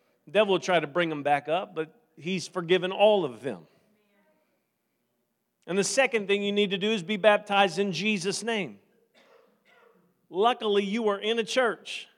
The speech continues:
that believes the exact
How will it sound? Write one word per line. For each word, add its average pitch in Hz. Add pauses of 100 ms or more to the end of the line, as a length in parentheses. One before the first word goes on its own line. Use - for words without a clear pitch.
(1080)
that 190
believes 208 (680)
the 190
exact 202